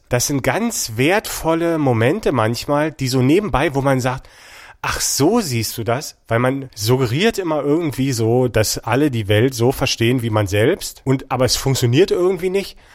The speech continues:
Und dann gibt es manchmal so Momente, da hört man so einen Nebensatz oder so und denkt so, "Hä?", und, äh, versteht so, äh, mehr.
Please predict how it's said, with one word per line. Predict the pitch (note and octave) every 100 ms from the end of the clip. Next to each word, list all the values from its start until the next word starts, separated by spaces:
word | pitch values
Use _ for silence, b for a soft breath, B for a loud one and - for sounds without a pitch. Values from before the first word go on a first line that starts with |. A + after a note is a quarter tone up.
| B B
Und | - A#2
dann | C#3 F3+
gibt | F#3+ -
es | -
manchmal | E3 G3 G3
so | D3
Momente, | C3+ B2+ B2+ G#3+ A#3+ A#3 A#3+ -
da | A#2+ A2+
hört | D#3+ A3
man | G3+
so | D#3
einen | D#3 C3+
Nebensatz | D3+ B3 B3 F3 F3+ - -
oder | D#3 D3
so | C3 C#3+ D3+ D3+ - -
und | B2 A2+ B2 - -
denkt | A2+ G#2
so, | G2+
"Hä?", | E2+ G#2 F3+ G3+ b b -
und, | C3+ C3
äh, | - C3+ A#2
versteht | - - - - F3
so, | - G#2+
äh, | G2 - D2 -
mehr. | C3 A#2 D#3+ A2 G#2